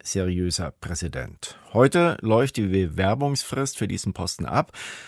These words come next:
Und ganz kurzfristig stellt sich auch ein Deutscher zur Wahl, Rami Al-Masri, als einer von zwei Kandidaten,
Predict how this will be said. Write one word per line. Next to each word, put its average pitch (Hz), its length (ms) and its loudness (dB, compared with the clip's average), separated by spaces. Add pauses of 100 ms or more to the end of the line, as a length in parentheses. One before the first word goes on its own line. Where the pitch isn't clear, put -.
(120)
Und - 120 -6
ganz 104 220 -2
kurzfristig 123 840 -4
stellt 98 340 -2
sich - 240 -4
auch 78 240 -2
ein 92 260 0
Deutscher 92 480 -2
zur 85 320 -4
Wahl, 90 480 -2
Rami 107 480 -2
Al-Masri, 95 1000 -2
als 85 240 -6
einer 110 200 2
von 107 140 -2
zwei 101 280 0
Kandidaten, 110 680 2